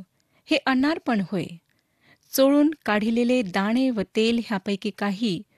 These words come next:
व सर्व धूप स्मारक भाग म्हणून याजकाने जाळावा, हा परमेश्वरा प्रित्यर्थ हव्य होय." श्रोत्यानो, प्रथम उपजाचा सण ज्याविषयी लेवीचे पुस्तक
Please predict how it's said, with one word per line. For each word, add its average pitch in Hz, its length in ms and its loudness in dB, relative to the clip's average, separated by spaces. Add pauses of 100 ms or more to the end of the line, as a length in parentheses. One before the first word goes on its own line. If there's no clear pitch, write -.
(200)
व 214 100 0
सर्व 285 400 0
धूप 226 340 -2 (200)
स्मारक 262 460 0 (100)
भाग 202 200 -6 (100)
म्हणून 240 240 2
याजकाने 202 600 -2
जाळावा, 180 440 -4 (640)
हा 359 100 0
परमेश्वरा 196 640 -2
प्रित्यर्थ 202 540 -6 (180)
हव्य 190 420 -4
होय." 190 200 -4 (1500)
श्रोत्यानो, 320 420 0
प्रथम 285 560 -2
उपजाचा 226 560 -4
सण 208 460 0 (300)
ज्याविषयी 202 640 -2 (800)
लेवीचे 262 520 0
पुस्तक 220 560 -4